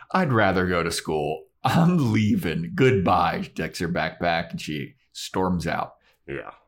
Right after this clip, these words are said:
Speaker 1: And at this point, it's like, "Joyce, you really think she's going to school?"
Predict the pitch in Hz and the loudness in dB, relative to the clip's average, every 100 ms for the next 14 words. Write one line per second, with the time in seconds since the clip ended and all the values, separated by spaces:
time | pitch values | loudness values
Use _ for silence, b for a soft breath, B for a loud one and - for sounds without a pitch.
0 | _ _ _ _ _ _ _ 131 143 190 | _ _ _ _ _ _ _ -4 0 0
1 | 196 107 98 90 98 95 - 127 117 135 | 0 0 0 0 -2 -2 -4 -4 -2 0
2 | 143 131 117 117 117 101 110 107 98 - | 0 0 0 -2 -4 -4 -2 -2 -4 -6
3 | - 101 101 110 113 117 | -8 -4 0 0 0 -4